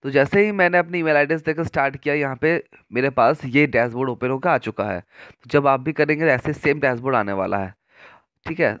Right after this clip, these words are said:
अब देखिए इसमें काम करने का प्रोसेस क्या है। सबसे पहले आप क्या कीजिए, यहाँ पे अर्न वाला जो सेक्शन है, इस पे आप आइए। अर्न में, अर्न में आने के बाद यहाँ पे आपको कुछ काम का ऑप्शन मिलता है,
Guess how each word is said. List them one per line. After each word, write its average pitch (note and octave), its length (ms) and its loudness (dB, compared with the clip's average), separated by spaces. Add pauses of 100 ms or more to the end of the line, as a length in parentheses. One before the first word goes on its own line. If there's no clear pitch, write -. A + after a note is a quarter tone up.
(100)
अब E3+ 100 -10
देखिए G3 240 2
इसमें F#3+ 220 -2
काम D#3+ 260 -2
करने E3 220 0
का E3+ 80 -4
प्रोसेस D#3 460 -2
क्या C#3+ 120 2
है। C#3 140 0
सबसे D#3+ 300 -2
पहले F#3+ 260 2
आप E3 100 -2
क्या D3 140 0
कीजिए, C3 300 -4
यहाँ - 600 -14
पे D3+ 100 -2
अर्न E3 440 2
वाला D3 220 0
जो C#3 80 -2
सेक्शन C3+ 420 0
है, C#3+ 80 0
इस C3 100 -6
पे C3+ 100 0
आप B2+ 140 -2
आइए। A2 260 0
अर्न B2+ 380 -16
में, C3 240 -10 (520)
अर्न D#3 140 -8
में F#3+ 140 -2
आने E3 120 0
के D3+ 120 -6
बाद B2+ 300 2
यहाँ C3+ 200 -2
पे C#3+ 100 0
आपको C#3 180 -2
कुछ - 280 -8 (400)
काम C3 240 -4
का E3+ 100 -2
ऑप्शन B2+ 300 2
मिलता A2+ 280 -2
है, F#2 180 -6